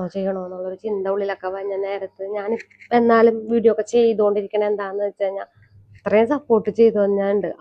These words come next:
എന്നിട്ട് ഇത്രയും സപ്പോർട്ട് ചെയ്ത് തന്നിട്ട് ഞാൻ പിന്നെ വീഡിയോ ഒക്കെ ചെയ്യാണ്ടിരുന്നു കഴിഞ്ഞാ അയാളോട് ചെയ്യണ ഒരിതല്ലേ. എത്രയോ പേര് സപ്പോർട്ട് ചെയ്യാണ്ടൊക്കെ നിക്കണ ആണുങ്ങളുണ്ട്. ഇത്രയും സപ്പോർട്ട് ചെയ്യാൻ നമുക്കൊരാളുണ്ടായിട്ട് നമ്മ അത്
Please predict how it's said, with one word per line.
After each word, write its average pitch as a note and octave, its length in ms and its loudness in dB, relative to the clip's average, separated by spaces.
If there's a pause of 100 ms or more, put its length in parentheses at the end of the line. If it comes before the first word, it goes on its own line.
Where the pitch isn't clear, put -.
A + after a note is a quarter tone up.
എന്നിട്ട് F#3+ 360 -2
ഇത്രയും G#3+ 280 -4
സപ്പോർട്ട് G#3+ 320 -6 (100)
ചെയ്ത് G#3 220 -4
തന്നിട്ട് G3 360 -8
ഞാൻ F#3+ 120 -6 (120)
പിന്നെ G3+ 280 -4 (680)
വീഡിയോ G3 220 2
ഒക്കെ F#3+ 180 0
ചെയ്യാണ്ടിരുന്നു G3 600 2
കഴിഞ്ഞാ F#3+ 240 -2 (420)
അയാളോട് A3+ 380 2 (120)
ചെയ്യണ A#3+ 320 4 (1800)
ഒരിതല്ലേ. G3 500 2 (260)
എത്രയോ F#3 340 4
പേര് G#3 180 2 (100)
സപ്പോർട്ട് G#3 420 2
ചെയ്യാണ്ടൊക്കെ G3+ 580 2
നിക്കണ G3+ 200 -2 (140)
ആണുങ്ങളുണ്ട്. F#3+ 540 0 (520)
ഇത്രയും F#3 380 2
സപ്പോർട്ട് G#3+ 380 2 (100)
ചെയ്യാൻ G#3+ 400 8 (120)
നമുക്കൊരാളുണ്ടായിട്ട് G#3+ 1160 0 (840)
നമ്മ G#3 200 -2
അത് G3+ 80 -6